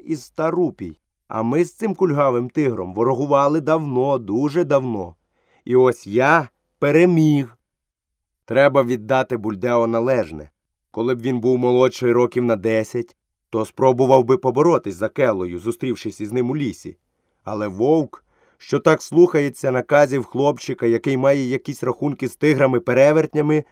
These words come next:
був не зовсім звичайний звір. «Звісно, це чари», — подумав Бульдео і навіть не був певен, чи допоможе йому той амулет, що він його носив на шиї.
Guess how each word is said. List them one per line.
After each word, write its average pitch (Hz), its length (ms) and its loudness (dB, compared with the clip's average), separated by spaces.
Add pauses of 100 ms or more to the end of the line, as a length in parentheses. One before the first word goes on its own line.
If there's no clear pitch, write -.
(240)
був 135 260 0
не 131 120 0
зовсім 135 500 -2
звичайний 120 640 -2
звір. 117 440 -4 (560)
«Звісно, 123 640 -4
це 120 200 -4
чари», — 127 720 -2
подумав 104 500 -4
Бульдео 113 640 0
і 120 100 -4
навіть 123 340 -4
не 123 100 -4
був 117 220 -4
певен, 131 460 2 (300)
чи 127 140 -2
допоможе 135 640 2
йому 139 240 -2
той 139 280 -4
амулет, 131 520 2
що - 220 -6
він 120 160 -2
його 117 220 0
носив 123 340 -4
на 120 100 -2
шиї. 107 480 -2